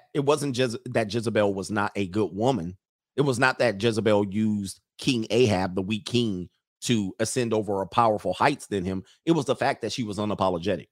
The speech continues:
It was the fact that she would not, um, she would not understand the, the heights of her degeneracy and how it affected the greater society, right? How it affected the King Ahab's kingdom, how it affected the people of King Ahab's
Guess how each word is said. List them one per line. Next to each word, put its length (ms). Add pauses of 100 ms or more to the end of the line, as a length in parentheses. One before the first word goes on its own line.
(220)
It 40
was 120
the 100
fact 240
that 120
she 160
would 200
not, 340 (600)
um, 480 (460)
she 160
would 140
not 240
understand 760 (500)
the, 340
the 260
heights 540
of 140
her 380 (120)
degeneracy 800 (120)
and 120
how 200
it 240
affected 380
the 60
greater 300
society, 580 (460)
right? 240
How 200
it 80
affected 380
the 100
King 480 (100)
Ahab's 600 (220)
kingdom, 340 (480)
how 160
it 60
affected 420
the 60
people 360
of 100
King 260
Ahab's 560